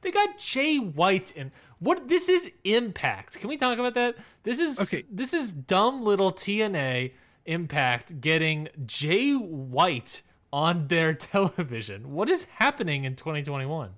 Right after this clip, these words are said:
Speaker 2: You know what? A, uh, not A E W, Impact has that I think a lot of people don't recognize. Like you said, how, like, M L W would be in, like, the same range. What Impact has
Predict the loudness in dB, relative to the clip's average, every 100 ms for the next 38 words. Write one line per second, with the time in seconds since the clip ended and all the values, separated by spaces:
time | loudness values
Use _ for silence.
0 | _ _ 0 2 4 4 4 2 -2 2
1 | 2 0 -10 -10 -14 _ -20 -20 -20 -20
2 | -20 -20 -6 0 0 0 -4 -4 -4 -8
3 | -12 -10 -8 -8 -12 -14 -20 _ _ _
4 | _ _ _ _ _ -4 -2 0 0 -2
5 | -6 -6 -10 -6 -4 -4 -4 -8 -6 -8
6 | -6 -6 -6 -10 -6 -4 -4 -4 0 0
7 | 2 2 2 2 2 2 0 -2 -2 0
8 | -2 -6 -8 -8 -6 -6 -8 -10 -12 -10
9 | -12 -12 -14 -14 -14 -10 -10 -8 -10 -10
10 | -12 -20 -12 -2 2 2 0 0 -2 -2
11 | -12 -8 -8 -8 -16 -20